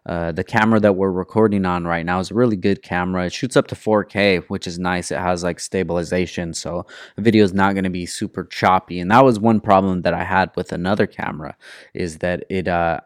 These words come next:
either had it and I didn't know how to use it, or it didn't have stabilization. So I would have to, like, um, get the clip and have to stabilize it. And it just, it didn't look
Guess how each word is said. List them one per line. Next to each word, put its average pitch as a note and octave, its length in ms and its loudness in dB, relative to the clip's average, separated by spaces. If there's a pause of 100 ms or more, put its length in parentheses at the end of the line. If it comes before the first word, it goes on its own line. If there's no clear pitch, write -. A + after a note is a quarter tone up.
(280)
either A#2 340 4
had A2 360 4
it - 200 4
and F#2+ 160 0
I G2 140 4
didn't G2+ 160 0
know G2+ 100 0
how G#2 140 4
to F#2 80 -2
use G#2+ 240 -4
it, C3 60 2
or G#2+ 120 4
it E2+ 100 0
didn't F#2 240 -2
have F#2+ 280 -2
stabilization. F2 880 -2
So D#2+ 280 -8 (380)
I G2 120 0
would G2+ 120 2
have F#2+ 300 0
to, F#2 140 -8
like, E2+ 440 -6
um, E2+ 480 -8 (160)
get G2+ 160 0
the - 60 -6
clip - 360 -4
and E2+ 120 -6
have F2+ 260 -2
to C#2+ 260 -8
stabilize F2+ 760 -2
it. F#2+ 60 -4
And F#2+ 140 -4
it G2+ 40 -2
just, C3+ 240 0 (100)
it B2 180 -4
didn't G#2+ 300 0
look A2+ 240 0